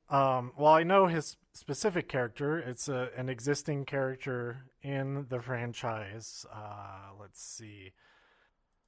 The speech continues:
Ah, yes, he's Harry Mudd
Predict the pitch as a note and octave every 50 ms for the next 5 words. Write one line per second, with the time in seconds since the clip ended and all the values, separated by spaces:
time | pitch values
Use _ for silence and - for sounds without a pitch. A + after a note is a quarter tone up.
0 | _ _ _ _ _ _ _ _ _ - - F3 F#3+ G3 F3+ D#3+ A#2+ - - -
1 | D3+ C3 - - - - G3+ A3 A3+ A3+ A3 G#3 G#3 F#3 E3+ E3 F3 G3+ F#3+ B2+
2 | A2+ F#2+ F#2+ A#2 C3+